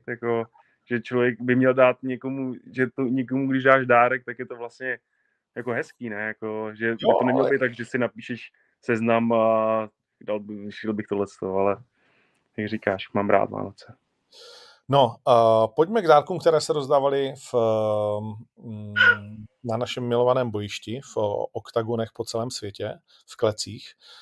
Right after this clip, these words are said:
Speaker 2: a, a třeba i v ringu v rámci,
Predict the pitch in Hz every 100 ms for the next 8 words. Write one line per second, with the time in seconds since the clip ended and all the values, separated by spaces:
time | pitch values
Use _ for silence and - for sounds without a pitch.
0 | _ _ _ - 110 104 101 - 139 -
1 | 110 110 - 110 104 104 104 120 131 107
2 | 101 104 - 117 107 107 104 104 104 104
3 | 104